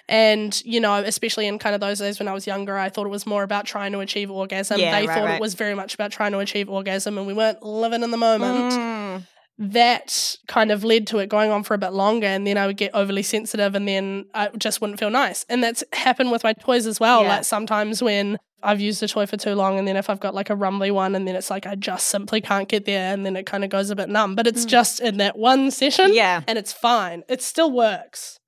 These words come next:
Speaker 1: We're still in business.
Speaker 2: Exactly. And that's it. And, like, I think we forget as well, there are so many toys that don't vibrate.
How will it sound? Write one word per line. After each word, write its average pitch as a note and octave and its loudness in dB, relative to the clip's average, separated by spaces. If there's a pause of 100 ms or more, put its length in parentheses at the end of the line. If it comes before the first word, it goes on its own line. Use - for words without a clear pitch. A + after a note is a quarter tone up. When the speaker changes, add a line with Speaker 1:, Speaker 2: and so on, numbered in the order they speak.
(100)
Speaker 1:
We're A#3 -6
still D4 4
in C#4 6
business. A3 -2
Speaker 2:
Exactly. G#3+ -2
And B3+ 4
that's C#4 2
it. G3+ 4
And, C#4 6
like, D4 2 (180)
I C#4 0
think E4 0
we G#4+ 4 (240)
forget A3+ -2
as G3 -4
well, F#3+ 2 (400)
there C#4+ -6
are E4+ -2
so A#3+ 0
many B3 0
toys C4+ 0
that C4 -4 (220)
don't F3 -2
vibrate. D#3+ -6